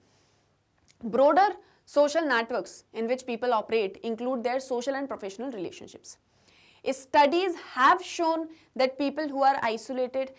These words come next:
and lack social apport-, support, that is strong and fulfilling interpersonal relationships in their lives, are likely to become more depressed and remain depressed longer than those who have good friendship।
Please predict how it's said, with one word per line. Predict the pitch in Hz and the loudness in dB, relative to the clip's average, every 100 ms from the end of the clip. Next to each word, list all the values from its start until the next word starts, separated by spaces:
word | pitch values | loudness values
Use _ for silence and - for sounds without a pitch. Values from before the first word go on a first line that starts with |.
| _ - | _ -10
and | 220 220 220 | -6 -2 -2
lack | 233 - | -2 -4
social | 247 226 262 - | -8 -6 -6 -6
apport-, | 202 214 208 - - | -4 -4 -6 -8 -12
support, | 233 233 226 208 - - - | -6 -4 -4 -6 -18 -10 -4
that | 208 233 | -2 -2
is | 233 - 226 | -6 -12 -14
strong | - - 254 262 269 | -10 -2 2 2 0
and | 220 233 | -4 -4
fulfilling | 233 233 240 240 233 | -4 -6 -4 -6 -4
interpersonal | 220 226 214 220 226 | -6 -6 -8 -8 -8
relationships | 202 202 214 233 220 214 | -6 -8 -8 -10 -10 -10
in | 202 | -6
their | 208 190 | -4 -4
lives, | 208 226 | -4 -4
are | 226 233 | 0 0
likely | 277 349 392 | 2 2 2
to | 349 | 0
become | 285 294 240 | -2 -2 -2
more | 240 | -2
depressed | 208 - 170 165 - _ _ _ _ _ - | -4 -6 -6 -6 -10 _ _ _ _ _ -2
and | 262 311 330 | 2 4 2
remain | 277 254 277 226 | 0 0 -2 -4
depressed | - 254 285 277 - 208 202 | -2 0 0 -2 -12 -8 2
longer | 240 320 277 208 - - _ | 4 4 2 0 -2 -10 _
than | 233 262 | -2 0
those | 240 285 302 | 0 -2 -4
who | 240 | -6
have | 220 247 226 208 | -4 -6 -4 -4
good | 277 - - | -4 -10 -20
friendship। | - - - - | -20 -18 -20 -20